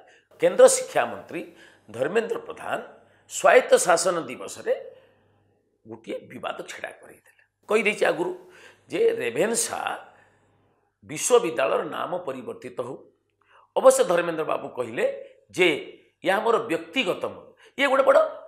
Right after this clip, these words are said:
ଅଦ୍ଭୁତ କଥା, ବ୍ୟକ୍ତିଗତ ମତ କ'ଣ? ସେ ସରକାର, କେନ୍ଦ୍ର ସରକାର ସିଏ। କେନ୍ଦ୍ର ସରକାର କହିଦେଇ କହିବେ, "ଏଟା ମୁଁ ବ୍ୟକ୍ତିଗତ ମତ।"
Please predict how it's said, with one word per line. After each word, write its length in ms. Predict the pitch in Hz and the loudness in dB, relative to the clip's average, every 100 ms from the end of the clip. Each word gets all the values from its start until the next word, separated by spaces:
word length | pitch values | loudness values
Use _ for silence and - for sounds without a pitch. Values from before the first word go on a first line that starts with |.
| - - | -8 -4
ଅଦ୍ଭୁତ 300 | 220 214 190 | -2 0 -2
କଥା, 200 | - 147 | -4 -4
ବ୍ୟକ୍ତିଗତ 560 | - 214 220 285 254 - | -2 -2 -4 -2 -2 -2
ମତ 260 | 175 - 98 | -6 -8 -12
କ'ଣ? 180 | 76 - _ _ _ _ _ _ _ _ | -16 -20 _ _ _ _ _ _ _ _
ସେ 160 | - 262 | 0 6
ସରକାର, 480 | 254 277 - - 202 | 6 8 6 6 4
କେନ୍ଦ୍ର 260 | 214 285 | 4 6
ସରକାର 320 | 269 269 - | 8 6 4
ସିଏ। 260 | - 156 - - _ _ _ _ _ _ _ _ _ _ - | 2 -2 -8 -16 _ _ _ _ _ _ _ _ _ _ 2
କେନ୍ଦ୍ର 300 | 220 262 302 | 6 8 8
ସରକାର 580 | 233 226 151 135 143 285 - - _ _ - | 8 4 2 2 2 0 -8 -16 _ _ 2
କହିଦେଇ 320 | 214 254 254 | 4 6 4
କହିବେ, 240 | - 240 240 | 4 6 6
"ଏଟା 140 | 226 | 4
ମୁଁ 140 | 202 202 | 0 -4
ବ୍ୟକ୍ତିଗତ 500 | 156 196 - 202 202 | -2 -2 0 0 2
ମତ।" 260 | 160 120 | 0 -2